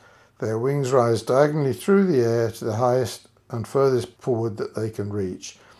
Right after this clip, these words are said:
Then they push down hard with their wings almost flat, but with the leading edge below the rest of the wing. This forces their body up and at the same time causes them to accelerate sharply. Two or three flaps will lift them ten feet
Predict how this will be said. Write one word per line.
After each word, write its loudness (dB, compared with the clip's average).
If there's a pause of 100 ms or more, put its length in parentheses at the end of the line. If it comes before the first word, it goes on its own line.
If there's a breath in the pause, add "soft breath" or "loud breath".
(320 soft breath)
Then -4
they -4
push 0
down 4
hard 8
with 0
their 8
wings 4
almost 6
flat, -2
but -2
with -2
the -4
leading 2
edge -2
below -2
the -4
rest -4
of -8
the -4
wing. 0 (260)
This 0
forces 0
their 6
body 2
up -4
and -2
at -8
the -10
same 0
time -2
causes -4
them -4
to -6
accelerate -8
sharply. -4 (480 soft breath)
Two 8
or 12
three 0
flaps -6
will -8
lift -6
them -8
ten -2
feet -8